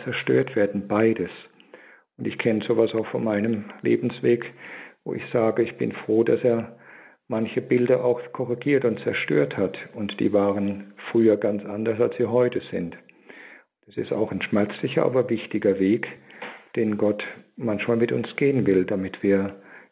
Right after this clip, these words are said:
eben nicht Götzenbilder am Ende verehren, also Götze in der Weise, dass wir da ein Bild aufrechterhalten, was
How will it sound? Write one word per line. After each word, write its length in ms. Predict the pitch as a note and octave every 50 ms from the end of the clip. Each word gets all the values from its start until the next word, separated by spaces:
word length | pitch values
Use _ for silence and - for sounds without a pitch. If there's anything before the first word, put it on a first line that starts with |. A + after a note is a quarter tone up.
| _ -
eben 300 | B2 A2+ A2 A2 A2 G#2
nicht 260 | G#2 G2+ - - - - - - - - - - - - - - - - _ _ -
Götzenbilder 680 | - - - - - G#2 F#2+ - F#2+ F#2+ G2 G#2 F#2+
am 100 | G2 A2+
Ende 300 | G2 G2+ G2 G2 G2 F#2+ -
verehren, 520 | - G2+ F#2+ G2+ G2 G2 G2 G2 G2 G2
also 220 | F#2+ F#2+ - G2+
Götze 320 | F#2 G2 F#2+ F#2+ - - A2+
in 140 | G#2+ G2+ F#2
der 200 | - G2+ F#2+ G2
Weise, 460 | G2+ G2+ G2+ G#2 G#2 - - A2+ G#2 - - - - _ _ _ _ -
dass 140 | - G2+ - - -
wir 360 | G#2 G2 G2 F#2+ G2 G2 F#2+ - - - - - - - _ _ _ -
da 440 | - F#2+ F#2 F#2+ F#2 F2 - - - - _ _ _ _ -
ein 220 | - G#2 G2+ -
Bild 260 | - A2 G#2+ G#2+ -
aufrechterhalten, 1000 | - F#2+ G#2 G2+ G2+ - A#2 A2 - - - A2 G#2+ A2+ A2 A#2 - - G#2+ G2
was 120 | F#2+ F2+